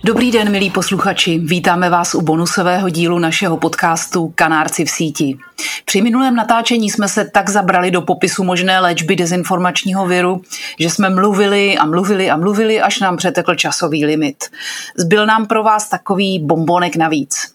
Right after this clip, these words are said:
Něco o tom, jak je třeba udržovat a podporovat bezpečnost v oblasti informačního prostředí,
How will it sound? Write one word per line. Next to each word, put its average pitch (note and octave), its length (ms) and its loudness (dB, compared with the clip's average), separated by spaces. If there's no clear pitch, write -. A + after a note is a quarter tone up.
Něco F#3 260 -2
o F#3 80 -2
tom, D#3 400 -2
jak F3+ 160 0
je G#3+ 80 2
třeba G3+ 340 0
udržovat F#3 540 0
a - 80 0
podporovat F#3 560 0
bezpečnost E3+ 840 -2
v - 60 -6
oblasti F3+ 420 0
informačního F3 760 0
prostředí, E3 680 -2